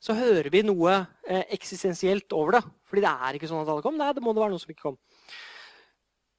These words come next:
Så dette er begge deler eksistensielle utsagn. Selv om det er en for alle kvantor, et for alle uttrykk, og ordet alle forekommer, så er det ikke foran. Og når det er et ikke foran, så blir det noe eksistensielt over det.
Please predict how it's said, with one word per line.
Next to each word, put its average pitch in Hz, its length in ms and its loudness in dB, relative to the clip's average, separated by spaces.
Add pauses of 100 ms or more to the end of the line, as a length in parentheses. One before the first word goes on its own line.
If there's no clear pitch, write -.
(120)
Så - 200 -2
dette 240 200 4
er 214 300 6
begge 190 340 4
deler 196 480 6 (240)
eksistensielle 190 960 0
utsagn. 214 320 4 (400)
Selv 180 440 2
om 196 80 4 (100)
det 190 80 6
er 160 220 6
en 190 80 0 (100)
for 220 160 4
alle 156 240 4
kvantor, 170 400 2
et 180 100 0
for 202 140 2
alle 160 240 2
uttrykk, 214 320 4
og - 60 -4 (180)
ordet 175 160 2
alle 170 320 2
forekommer, 190 460 2 (280)
så - 160 0
er 156 140 2
det - 160 -6
ikke - 280 -8
foran. 226 280 4 (160)
Og - 160 -6
når 190 80 4
det 185 80 6
er 180 120 4
et 208 140 -12
ikke - 180 -6
foran, 208 240 4 (360)
så - 160 2
blir 156 320 -4
det 160 80 2
noe 151 240 2 (100)
eksistensielt 143 920 -4
over 131 240 -2
det. 123 80 -4